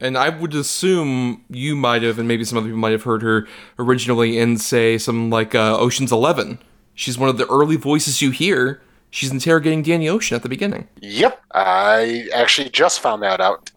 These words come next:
Speaker 2: honestly, but yeah, for sure.
Speaker 1: Yeah, and she's one of those people who are definitely, like,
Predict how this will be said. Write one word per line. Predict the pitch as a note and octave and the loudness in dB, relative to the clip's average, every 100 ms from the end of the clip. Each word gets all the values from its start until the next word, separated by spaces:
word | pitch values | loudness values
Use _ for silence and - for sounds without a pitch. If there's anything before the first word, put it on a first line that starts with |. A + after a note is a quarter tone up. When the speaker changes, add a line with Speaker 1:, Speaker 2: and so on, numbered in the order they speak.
| - | 0
Speaker 2:
honestly, | G2 G2+ - - G#2+ - | 2 2 0 -2 -2 -2
but | G#2+ G2+ - | 0 0 0
yeah, | B2 C#3 F#2 - _ _ _ | 2 2 2 -4 _ _ _
for | - A2 | -6 -2
sure. | - C3 - _ - | 2 2 2 _ -4
Speaker 1:
Yeah, | C3 B2 A#2+ - | 0 0 -2 -2
and | C#3+ | -2
she's | F3 | -2
one | F#3 | 0
of | A3+ | 2
those | F#3+ | 2
people | F#3+ D3+ | -2 -4
who | C#3 | 2
are | B2+ | 2
definitely, | C3+ C#3+ C3 | 2 0 0
like, | B2 A2 | 0 0